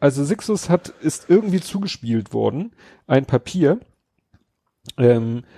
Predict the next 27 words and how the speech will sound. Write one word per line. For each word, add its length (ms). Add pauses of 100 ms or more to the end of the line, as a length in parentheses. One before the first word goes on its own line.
(220)
eine 180
Denkschrift, 840
die 100
nur 180
zur 120
internen 360
Diskussion 480
bestimmt 260
ist. 80
Autoren 520
sind 200
Ulrich 320
Thomas 320
und 140
Lars-Jörn 640 (100)
Zimmer. 420 (380)
Beide 380
sind 160
stellvertretende 640
Vorsitzende 520
der 140
C-D-U-Landtagsfraktion 1500
und 140
somit 220
keine 200
politischen 480
Leichtmatrosen. 720